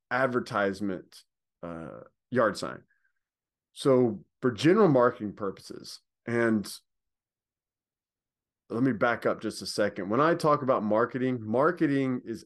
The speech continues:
everything that you do, top to bottom. The way that you interact with students, um,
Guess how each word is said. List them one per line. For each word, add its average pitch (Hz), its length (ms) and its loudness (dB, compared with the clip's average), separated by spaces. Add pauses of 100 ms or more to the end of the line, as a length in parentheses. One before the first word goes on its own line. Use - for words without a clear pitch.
everything 120 540 0
that 107 200 -6
you 104 80 -6
do, 87 340 -8 (440)
top 131 240 2
to 120 80 0
bottom. 92 480 -2 (160)
The 101 60 -10
way 120 220 2
that 135 160 2
you 135 120 2
interact 131 400 2
with 117 100 -6
students, 127 640 -2 (460)
um, 95 640 -4